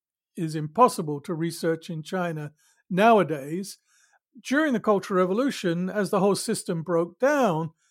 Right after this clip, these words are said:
a lot of information was, uh, put out, was published, was disseminated,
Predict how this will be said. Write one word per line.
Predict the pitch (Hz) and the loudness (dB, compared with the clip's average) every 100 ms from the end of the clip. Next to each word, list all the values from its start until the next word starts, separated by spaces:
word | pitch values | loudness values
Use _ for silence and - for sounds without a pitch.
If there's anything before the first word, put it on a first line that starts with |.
| _ _ - | _ _ -6
a | 214 | 0
lot | 240 294 254 | 6 6 6
of | 202 | 2
information | 196 - 185 190 185 - 175 170 | -2 -4 -2 -2 -2 -4 -6 -4
was, | 165 170 160 - - | 0 2 2 -2 -4
uh, | 165 156 | -2 -2
put | - 185 185 | -2 0 2
out, | 214 214 196 | 4 4 0
was | 156 | -10
published, | - 208 196 208 - | -2 0 0 -4 -6
was | 175 | -10
disseminated, | 165 170 220 226 208 180 170 175 170 | -8 -4 0 0 0 -2 -2 -2 -4